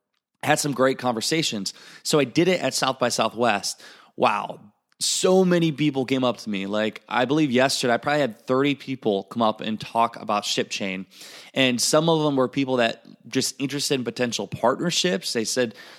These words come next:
they thought that there could be some collaboration between us. Um, and also just people that were interested in learning more, people that had invested or people that are a part of the Telegram. I mean, it's just insane amount of traction. So for you, when you're going to an event,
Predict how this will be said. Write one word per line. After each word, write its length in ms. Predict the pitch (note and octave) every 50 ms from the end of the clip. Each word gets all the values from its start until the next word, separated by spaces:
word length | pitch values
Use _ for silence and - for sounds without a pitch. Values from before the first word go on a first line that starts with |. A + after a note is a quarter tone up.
| -
they 120 | - B2 A#2+
thought 320 | - - A#2 A2 A#2+ -
that 220 | C3+ B2+ A2 G#2 A2+
there 100 | B2 A#2
could 160 | - B2+ A2+
be 140 | B2 A#2+ A2
some 260 | - - A#2+ A2+ G#2
collaboration 680 | - - A2+ A2 G#2 G#2+ G#2 A#2 C3 C#3+ - - D#3 D3+
between 360 | D3 C#3+ - C#3+ D3 C#3+ C#3
us. 380 | C#3 C#3+ C#3+ D3+ D3 - - - - - - - - - _
Um, 320 | - A2+ A2+ G#2+ G#2+ G#2+ A2+
and 120 | A#2 B2
also 360 | B2+ B2+ B2+ - - C#3+ C3
just 220 | A#2 A#2+ A#2 - -
people 340 | - C3+ C3 - C3+ B2+
that 200 | A2+ A#2+ A2 G#2
were 120 | G#2+ A2 G#2+
interested 400 | A#2+ C3+ C3 - - - B2+ A#2+
in 60 | A2
learning 320 | A2+ A#2 A#2 A2+ A2 G#2
more, 480 | G#2 G#2 G2+ G#2 A2 B2 C#3 D3 D#3 - _ - - - - - _
people 400 | - C#3+ C#3 C3 C#3 C3+ C3 A#2+
that 320 | A2+ A#2+ A2+ A2 A2 G#2+ -
had 220 | - A2+ A2 G#2
invested 640 | G#2 G2+ G2+ F#2+ G#2+ A2 A2 - - - E3+ E3 C#3
or 80 | A#2 A2
people 340 | - - B2 A#2 A#2 A#2 A2+
that 120 | A2+ G#2+
are 60 | A2
a 40 | G#2
part 220 | - - A#2 A2+
of 60 | A2+ G#2+
the 60 | G#2
Telegram. 640 | - - - A#2 B2+ B2 C#3 D3 D3+ D3 D#3 D3+ - _ _ _ _ _ _ _ _ _ _ _ _
I 40 | -
mean, 160 | B2+ D3+ D#3
it's 160 | D#3+ D#3 C3+ C#3
just 280 | D#3 - - - _
insane 520 | D3+ D3+ C3+ - - - E3+ E3+ F3+ F3+ E3
amount 220 | D3 C#3 C3 B2
of 60 | A#2
traction. 600 | - - C#3+ D3 D3+ D#3+ - - - A2 G#2 G2 - - - - - -
So 180 | - - F3
for 120 | D#3+ - E3+
you, 180 | F#3 G#3 A3
when 120 | A3 G#3 F3
you're 100 | D3+ C3+
going 240 | A#2+ C#3 D3+ F3 F3
to 80 | E3 C3+
an 60 | A2+
event, 480 | A2 G2 A#2 C3+ C#3+ B2 G2 F2 -